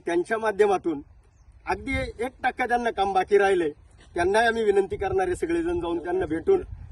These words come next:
त्यांना आणू आणि राहिलेले रस्ते आम्ही आता यानंतर आमचे करून घेणार आहे.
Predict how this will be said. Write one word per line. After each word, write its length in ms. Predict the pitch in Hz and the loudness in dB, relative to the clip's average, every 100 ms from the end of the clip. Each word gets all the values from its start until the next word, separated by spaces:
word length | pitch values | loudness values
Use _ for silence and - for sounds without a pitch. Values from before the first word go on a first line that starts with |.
| - | -6
त्यांना 260 | 175 175 196 | -2 2 4
आणू 260 | 185 226 247 - - - | 4 2 0 -6 -14 -6
आणि 280 | 156 185 190 - | 2 4 4 0
राहिलेले 380 | 175 190 220 240 | 0 6 6 6
रस्ते 320 | 240 - 220 | -2 0 2
आम्ही 220 | 190 202 | 2 4
आता 360 | 180 - 160 160 - - - | 2 0 -6 -6 -12 -18 -6
यानंतर 420 | 339 359 359 359 | -2 -2 -4 -6
आमचे 240 | 339 349 392 | -6 -4 -4
करून 300 | 339 190 359 | -2 -4 -2
घेणार 280 | 349 339 | 0 0
आहे. 100 | 196 | 2